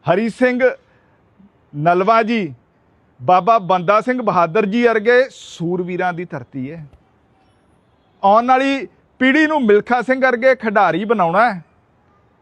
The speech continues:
ਨਾ ਕਿ ਉਹਨਾਂ ਨੂੰ ਐਨ ਡੀ ਪੀ ਐਸ ਦੇ ਪਰਚੇ ਤੇ ਉਹਨਾਂ ਨੂੰ ਡੋਪ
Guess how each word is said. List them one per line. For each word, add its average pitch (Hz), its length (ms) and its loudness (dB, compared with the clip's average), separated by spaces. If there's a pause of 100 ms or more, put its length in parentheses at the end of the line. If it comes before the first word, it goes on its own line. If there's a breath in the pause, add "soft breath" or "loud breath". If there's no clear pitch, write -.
ਨਾ 185 280 2
ਕਿ 269 220 0
ਉਹਨਾਂ 269 300 2
ਨੂੰ 285 280 0
ਐਨ 208 220 0
ਡੀ 247 120 0
ਪੀ 240 260 -4
ਐਸ 247 160 0
ਦੇ 247 180 2
ਪਰਚੇ 247 480 0 (320)
ਤੇ 247 120 2 (440)
ਉਹਨਾਂ 214 300 0
ਨੂੰ 247 160 -4 (180)
ਡੋਪ 170 340 0